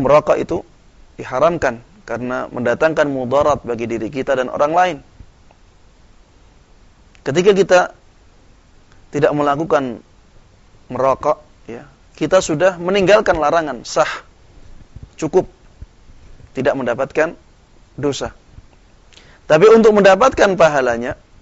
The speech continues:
tidak cukup dengan itu. Tapi harus ada niat untuk meninggalkannya. Misalnya ada yang menggoda,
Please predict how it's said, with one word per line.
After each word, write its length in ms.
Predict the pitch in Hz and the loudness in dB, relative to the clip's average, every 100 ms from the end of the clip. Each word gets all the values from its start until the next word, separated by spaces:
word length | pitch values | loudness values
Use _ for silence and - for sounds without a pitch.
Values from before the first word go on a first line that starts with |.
| _ _ _ - _ - _ - - | _ _ _ -20 _ -20 _ -20 -8
tidak 240 | 143 143 | -2 -2
cukup 240 | 196 180 151 | -2 -4 -4
dengan 200 | 135 123 | -4 -6
itu. 280 | 127 123 113 - _ - - _ _ _ _ _ _ - | -8 -10 -14 -20 _ -20 -20 _ _ _ _ _ _ -8
Tapi 240 | 127 143 | -4 0
harus 320 | 135 165 180 | 0 0 -4
ada 400 | - 135 151 - _ _ _ - | -2 0 0 -4 _ _ _ -8
niat 480 | 143 151 196 233 220 | -2 0 2 2 2
untuk 240 | 190 180 | 0 0
meninggalkannya. 880 | 151 156 143 127 117 123 117 113 127 _ _ _ _ _ - 123 | -4 -6 -4 -4 -6 -8 -10 -14 -20 _ _ _ _ _ -20 -12
Misalnya 320 | 135 143 156 | -6 -2 0
ada 80 | 185 | 0
yang 160 | 185 | -2
menggoda, 560 | 175 151 139 127 123 | -4 -2 -2 -2 -6